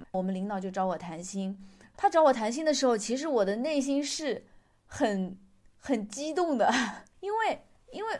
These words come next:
我有理想，我有干劲，我想工作。他跟我，他找我谈话的时候，我就一直在表达我，比如说我以前在老单位的时候，我是怎样的一个工作状态，以及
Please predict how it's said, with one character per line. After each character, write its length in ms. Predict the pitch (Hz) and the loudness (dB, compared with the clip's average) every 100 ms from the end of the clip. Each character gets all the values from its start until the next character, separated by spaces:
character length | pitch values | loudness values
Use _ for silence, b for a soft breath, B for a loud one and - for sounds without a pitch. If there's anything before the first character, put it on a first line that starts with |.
| - | -10
我 320 | - 247 226 302 | -14 -2 2 6
有 160 | 320 | 8
理 240 | 233 202 - | 6 4 2
想， 240 | 262 190 | 4 4
我 100 | 214 | 4
有 140 | 294 | 4
干 320 | 214 254 214 196 | 4 4 4 0
劲， 260 | 202 185 131 | -2 -4 -2
我 160 | 208 | -4
想 240 | 277 226 180 | -2 -2 -2
工 200 | 202 202 | -6 -4
作。 380 | 214 156 - - - - - | 0 0 -2 -12 -20 -20 0
他 140 | 381 | 0
跟 160 | 359 370 | 2 2
我， 220 | 214 - - - _ _ _ - - | 2 2 -6 -20 _ _ _ -20 -6
他 140 | 349 | 0
找 120 | 359 277 | 2 4
我 100 | 220 | 2
谈 200 | 196 220 | 0 2
话 140 | 277 | 2
的 120 | 220 | 2
时 160 | 196 202 | -2 -4
候， 140 | 226 | -4
我 160 | 185 175 | -2 -2
就 120 | 208 | -2
一 140 | 262 | -4
直 160 | 240 202 | -4 -4
在 160 | 220 202 | -2 -2
表 260 | 190 165 | 0 2
达 240 | 135 147 175 | 2 0 0
我， 200 | 170 151 | -2 -6
比 160 | 175 | -6
如 120 | 160 | -8
说 160 | 185 202 | -4 -4
我 160 | 180 185 | -2 -2
以 140 | 147 | -4
前 220 | - 165 | -8 -4
在 140 | 214 220 | 0 4
老 140 | 151 | 4
单 180 | 180 214 | 4 2
位 120 | 262 | 2
的 100 | 202 | 2
时 140 | 190 | -4
候， 180 | 175 185 | -4 -2
我 140 | 160 175 | -2 -4
是 160 | 196 | -6
怎 200 | 190 175 | -6 -6
样 140 | 190 214 | -4 -4
的 100 | 175 | -6
一 80 | |
个 100 | 180 | -6
工 200 | 180 202 | -8 -6
作 120 | 196 185 | -4 -4
状 200 | 196 175 | -4 -6
态， 300 | 180 120 b b b | -6 -8 b b b
以 140 | 196 | -8
及 360 | 175 175 185 | -6 -6 -6